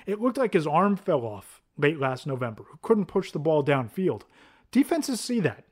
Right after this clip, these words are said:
And even though you have playmakers at wide receiver like Deontay John-, Johnson,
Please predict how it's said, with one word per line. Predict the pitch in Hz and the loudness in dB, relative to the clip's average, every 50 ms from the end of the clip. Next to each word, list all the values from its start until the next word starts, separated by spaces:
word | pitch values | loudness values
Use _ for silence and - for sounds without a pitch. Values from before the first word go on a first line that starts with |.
| _ _ _ _ _ _ _ - | _ _ _ _ _ _ _ 0
And | 190 185 220 | 0 0 0
even | - 240 269 269 285 | 0 -2 -4 -2 2
though | 285 294 294 | 2 2 2
you | 277 254 226 | 4 2 2
have | 202 226 226 233 220 - | 2 0 -2 -2 -2 -4
playmakers | - 220 226 220 214 220 214 208 208 190 | -2 0 2 2 2 2 0 0 0 -2
at | 175 190 | -2 -2
wide | 175 170 180 180 | -2 0 -2 -2
receiver | 180 165 - - 196 185 165 170 | -2 -4 -6 -2 -2 0 0 0
like | 156 151 139 - | -2 -2 -2 -4
Deontay | 156 143 151 165 175 170 - 180 160 | -4 -2 -2 -2 -2 -2 -2 -4 -2
John-, | 131 151 151 151 156 156 165 175 165 156 - | 0 0 2 2 2 2 0 -4 -10 -12 -6
Johnson, | - 156 151 151 147 - - 151 143 131 | -4 -2 -2 -2 -2 -4 -4 -4 -4 -6